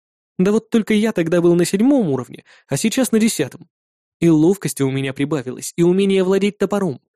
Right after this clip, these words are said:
Я попытался проверить свои силы и способности так, чтобы никто посторонний этого не заметил. Я был уверен в том, что топор будет слушаться меня беспрекословно.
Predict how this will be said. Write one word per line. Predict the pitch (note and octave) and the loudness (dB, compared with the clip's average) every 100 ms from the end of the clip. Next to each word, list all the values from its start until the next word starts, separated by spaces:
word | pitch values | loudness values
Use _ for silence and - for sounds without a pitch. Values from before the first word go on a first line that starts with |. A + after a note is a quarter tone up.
| _ _ _ _ - | _ _ _ _ -2
Я | F#3 C4 | 2 2
попытался | B3+ A#3 C4 C4 C#3+ | 0 -2 0 -2 -2
проверить | D3 C#3 C#3 - | -2 0 0 -2
свои | C#3+ C3+ | -2 -2
силы | - E3 D3+ | 0 2 2
и | |
способности | - D#3+ E3+ D#3+ D#3 D#3 | 0 -4 -4 -2 -4 -6
так, | - A3 - _ - | -4 -4 -6 _ -12
чтобы | - A#3 | 0 2
никто | A#3 - | 2 0
посторонний | A#3+ G3 D#3+ E3 G3+ D3 | -2 -2 -2 0 2 0
этого | D#3+ E3 E3 | 0 0 0
не | E3 | 2
заметил. | E3+ F#3 F3 - - _ _ _ _ _ - | 0 -2 -2 -6 -20 _ _ _ _ _ 0
Я | G#3 F#3+ | 2 4
был | F3 | 4
уверен | E3+ E3+ D#3+ C3+ | 4 2 0 -2
в | |
том, | - C#3+ | -4 -4
что | - | -2
топор | C#3 C3 F3+ D3 | -4 0 -2 0
будет | C#3 C#3+ | 0 -2
слушаться | - F3+ E3 - | -2 -4 -4 -4
меня | D#3 D3 D3+ | -4 -2 -4
беспрекословно. | C#3+ F3 F3 F3 E3+ - C#3 A#2+ - | -2 -2 0 -2 -2 -2 -2 -4 -20